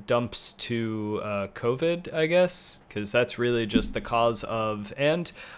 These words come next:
also, uh, you know, um, uh, the catalyst for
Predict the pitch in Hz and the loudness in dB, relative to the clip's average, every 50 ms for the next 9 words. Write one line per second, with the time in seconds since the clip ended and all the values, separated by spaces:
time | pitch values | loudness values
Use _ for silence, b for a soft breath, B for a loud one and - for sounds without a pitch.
0 | B B - 185 190 185 - 202 180 170 170 165 151 - 135 135 131 131 131 131 | B B 4 4 4 4 4 4 6 6 6 6 4 4 4 2 4 4 2 2
1 | 123 - 147 151 131 113 113 117 113 107 - 110 113 107 107 107 110 107 110 107 | 0 -2 -4 -4 -2 -2 0 -2 -2 -4 -4 -6 -6 -6 -6 -8 -8 -10 -10 -10
2 | 110 107 - _ _ - - - - - 113 110 110 107 107 107 107 110 110 95 | -12 -14 -18 _ _ -16 -16 -16 -14 -14 -10 -8 -6 -6 -4 -4 -4 -4 -4 -6
3 | 123 113 - - 143 143 143 131 123 123 120 - - - - - 127 120 117 117 | -6 -6 0 2 2 4 4 4 4 4 2 0 -4 -6 -2 0 2 4 4 6
4 | 117 117 113 110 107 | 4 4 2 0 -4